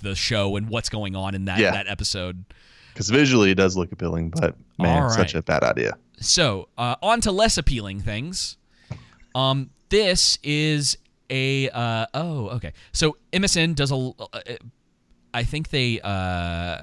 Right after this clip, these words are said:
Speaker 1: accumulate a lot of different articles from, from
Speaker 2: Mm-hmm.
Speaker 1: different places. So this is, uh, I guess, from The Gamer. It's called Tolkien Experts, uh, Saw a Sneak Peek of The Rings of Power. Here's what they think. Dude,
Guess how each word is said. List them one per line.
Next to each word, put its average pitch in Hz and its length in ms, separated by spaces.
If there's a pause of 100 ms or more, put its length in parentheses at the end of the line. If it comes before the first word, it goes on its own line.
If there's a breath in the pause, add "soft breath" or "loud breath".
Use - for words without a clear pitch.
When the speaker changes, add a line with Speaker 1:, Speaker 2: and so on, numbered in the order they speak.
(120)
Speaker 1:
accumulate 135 520
a 113 40
lot 120 160
of 120 60
different 117 340
articles 120 640
from, 127 380
from - 140
Speaker 2:
Mm-hmm. 123 220 (100)
Speaker 1:
different 131 240
places. 139 420 (300 loud breath)
So 147 160
this 170 240
is, 196 180
uh, 135 240
I 117 80
guess, 147 140
from 139 100
The 127 60
Gamer. 110 440 (120)
It's - 140
called 123 360
Tolkien - 400
Experts, - 800 (360 loud breath)
uh, 123 140
Saw 139 240
a 123 40
Sneak 175 340
Peek 131 320 (120)
of 110 340
The 110 100
Rings 113 280
of 170 120
Power. 101 420 (300 loud breath)
Here's 147 320
what 170 100
they 170 80
think. 165 380 (160)
Dude, 98 180